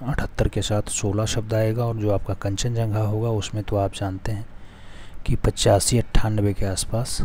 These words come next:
कंचनजंगा है। तो सबसे कम किसका हो गया? मुकुट पर्वत का हो गया। डी के साथ आंसर्स लगाओ। अगले questions पे चलते हैं। सोलह नंबर question आपकी screen पे रहा, आपसे पूछ रहा है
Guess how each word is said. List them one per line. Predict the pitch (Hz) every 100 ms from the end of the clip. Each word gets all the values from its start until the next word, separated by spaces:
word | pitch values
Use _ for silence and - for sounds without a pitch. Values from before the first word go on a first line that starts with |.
| -
कंचनजंगा | 98 92 98 92 95 92
है। | 98
तो | 104
सबसे | 120 120 - 135
कम | 131
किसका | 127 - 127
हो | 120 123
गया? | 147 180
मुकुट | 139 104 107
पर्वत | 104 104 -
का | 110
हो | 101
गया। | 110 147
डी | 120 107
के | -
साथ | - 110 -
आंसर्स | 101 101 123 -
लगाओ। | 127 165 - - - - -
अगले | 185 147
questions | 120 107 - 107
पे | 147
चलते | - 90 -
हैं। | - - - - - - - - - - -
सोलह | - 170 190
नंबर | 175 131
question | 120 113 - 151 -
आपकी | 90 - 113
screen | - 123
पे | 117
रहा, | 123 117 143 - - - - 127
आपसे | - -
पूछ | 147 143
रहा | 139 135
है | 120